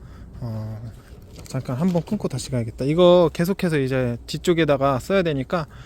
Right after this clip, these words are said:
어, 영상은, 그러니까 부자재 영상은 항상 뒤쪽에 이제 넣어드려요, 계속. 어,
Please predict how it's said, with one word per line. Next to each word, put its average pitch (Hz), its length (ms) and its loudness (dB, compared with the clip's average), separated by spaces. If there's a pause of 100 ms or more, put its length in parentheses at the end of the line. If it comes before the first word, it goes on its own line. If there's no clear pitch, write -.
(320)
어, 110 280 -4
영상은, 180 580 2
그러니까 139 260 0
부자재 196 420 4
영상은 170 600 0
항상 254 420 4
뒤쪽에 180 360 2
이제 139 140 2
넣어드려요, 135 520 4
계속. 120 500 -4 (460)
어, 120 100 -12